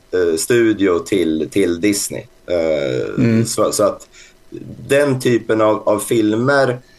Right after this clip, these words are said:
Speaker 1: eh, i alla fall om, om, om man tar, eh, Fox lite så här mell-, mellanfi-, nej, inte ba-, inte bara mellanfilmer, utan, utan även de här branden som, som, eh,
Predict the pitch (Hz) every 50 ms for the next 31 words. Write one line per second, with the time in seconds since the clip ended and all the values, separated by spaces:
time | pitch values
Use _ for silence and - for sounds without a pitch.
0 | _ _ _ _ - - 98 104 104 101 101 98 107 117 113 107 110 117 117 -
1 | - 127 117 113 113 113 107 98 - 107 107 104 - - 104 104 104 104 101 101
2 | - 104 98 98 95 95 92 90 - _ - _ _ _ - - - - 87 87
3 | 90 90 90 87 87 87 85 80 69 60 - - - - - - - - 110 101
4 | 95 - - - - 107 104 101 98 - 98 - - 101 90 90 92 101 - -
5 | - _ - - 82 76 - - - - _ - - - - - - - - _
6 | - 110 127 135 127 117 113 107 107 104 117 131 131 120 120 120 120 113 - 120
7 | - 139 143 151 156 143 160 151 156 147 156 156 143 131 127 151 165 156 151 151
8 | 143 127 120 113 110 - 131 135 139 135 131 123 120 120 113 - - 107 120 117
9 | 117 120 113 113 110 104 101 113 123 143 147 135 123 117 107 98 87 104 104 113
10 | 135 147 143 127 113 107 101 101 101 - - 101 98 98 98 95 85 - - -
11 | - 101 98 95 95 95 98 95